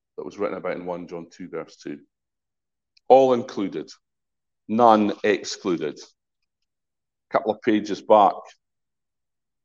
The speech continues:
John ten sixteen. I preached on that months ago. "And other sheep I have, which are not of this fold.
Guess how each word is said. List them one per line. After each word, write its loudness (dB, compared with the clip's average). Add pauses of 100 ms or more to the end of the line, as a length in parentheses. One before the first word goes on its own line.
(260)
John -2
ten 0
sixteen. -4 (500)
I -16
preached -8
on -2
that 4 (680)
months 2
ago. -2 (640)
"And 2
other 6
sheep -10
I 2
have, 4
which -4
are 2
not 6
of 4
this 0
fold. 4